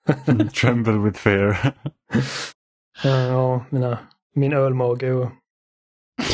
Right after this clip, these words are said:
Speaker 1: Det är inte fy skam.
Speaker 2: Så ursäkta för den, eh, det sidospåret. Ehm,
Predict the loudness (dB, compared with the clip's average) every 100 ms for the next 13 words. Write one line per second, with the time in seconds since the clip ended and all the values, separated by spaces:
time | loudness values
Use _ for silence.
0 | -6 -10 _ _ _ _ _ -12 -8 -4
1 | 0 0 -2 -2 0 0 2 2 0 -6
2 | _ _ _ _ _ _ _ -2 -2 0
3 | 0 0 0 0 0 -2 -6 -10 -2 0
4 | 0 -2 -8 -18 -20 _ -2 0 0 0
5 | 0 0 -2 0 0 -2 -8 -20 _ _
6 | -6 -2 -2